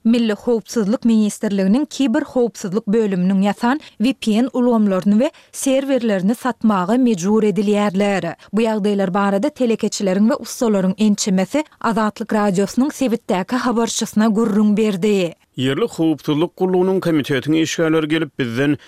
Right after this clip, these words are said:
Speaker 2: kiber howpsuzlyk bölüminiň öz serwerlerine ýasalan V P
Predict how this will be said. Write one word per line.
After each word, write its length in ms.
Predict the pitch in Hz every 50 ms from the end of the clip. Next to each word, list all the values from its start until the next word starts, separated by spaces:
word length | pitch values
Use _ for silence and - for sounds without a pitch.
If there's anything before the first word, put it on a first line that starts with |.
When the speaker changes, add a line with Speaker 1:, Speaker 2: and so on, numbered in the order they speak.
| - _ _
Speaker 2:
kiber 280 | - - 160 143 151 147
howpsuzlyk 720 | 143 - - 135 131 120 107 - - 127 123 135 127 - -
bölüminiň 460 | 147 151 147 147 147 147 151 151 -
öz 300 | - 127 131 135 135 127
serwerlerine 680 | - - 131 127 131 131 135 135 135 139 143 143 143 143
ýasalan 560 | 131 127 120 113 - 120 113 120 131 135 120 - - - _ _ -
V 140 | 120 143 131
P 180 | - - 139